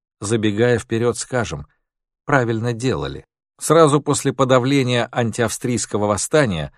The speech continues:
вспыхнувшего в тысяча восемьсот сорок девятом году, в котором еврейская молодёжь вновь приняла активное участие, несмотря на антисемитскую политику городских властей,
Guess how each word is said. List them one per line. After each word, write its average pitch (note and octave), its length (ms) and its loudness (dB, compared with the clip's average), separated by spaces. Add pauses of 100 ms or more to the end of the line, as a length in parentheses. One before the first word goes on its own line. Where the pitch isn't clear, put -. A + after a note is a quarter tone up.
(200)
вспыхнувшего G#2+ 720 -2
в F2+ 60 -8
тысяча G#2+ 400 -4
восемьсот G2+ 480 -2
сорок G2+ 240 0
девятом F#2+ 460 -2
году, G2 340 2 (300)
в - 100 -20
котором G#2+ 380 0
еврейская G#2+ 560 -2
молодёжь G#2+ 480 -2
вновь G#2+ 400 -4
приняла G#2 400 0
активное G2 460 -4
участие, G2+ 560 -4
несмотря G2+ 520 -2
на F#2 140 -2
антисемитскую F#2+ 720 -4
политику F#2+ 480 -4
городских F#2+ 460 -2
властей, B2+ 540 -2